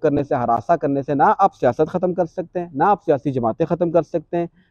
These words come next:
ना आप निशान लेकर, ना आप पार्टी के चेयरमैन को हटा के, आपने नवाज शरीफ को ख़त्म किया,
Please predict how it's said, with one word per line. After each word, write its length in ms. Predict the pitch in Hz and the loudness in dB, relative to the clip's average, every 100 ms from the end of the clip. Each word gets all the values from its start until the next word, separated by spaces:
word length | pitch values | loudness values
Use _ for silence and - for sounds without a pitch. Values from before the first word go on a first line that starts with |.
| _ | _
ना 120 | 160 | 2
आप 260 | 196 202 170 | 4 4 2
निशान 440 | 151 151 156 180 | -2 2 4 6
लेकर, 340 | 160 160 165 151 | 6 6 6 4
ना 140 | 160 | 4
आप 200 | 175 156 | 2 4
पार्टी 280 | 147 143 160 | 2 2 0
के 100 | 160 | -2
चेयरमैन 420 | 147 147 135 143 | -2 -2 0 -2
को 180 | 151 151 | -2 -4
हटा 220 | 143 143 | -2 -2
के, 200 | 143 147 147 _ _ | -2 -4 -4 _ _
आपने 240 | 151 180 202 | 4 4 2
नवाज 260 | 180 160 | 4 2
शरीफ 220 | 165 180 170 | 4 2 2
को 100 | 185 | -4
ख़त्म 340 | 151 170 165 | 0 0 0
किया, 240 | 131 123 | 0 -2